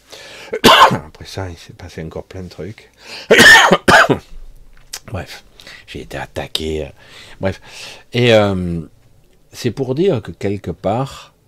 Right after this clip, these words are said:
euh, de toute façon,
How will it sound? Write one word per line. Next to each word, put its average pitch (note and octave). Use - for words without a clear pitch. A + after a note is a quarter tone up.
euh, -
de A2
toute E3+
façon, F3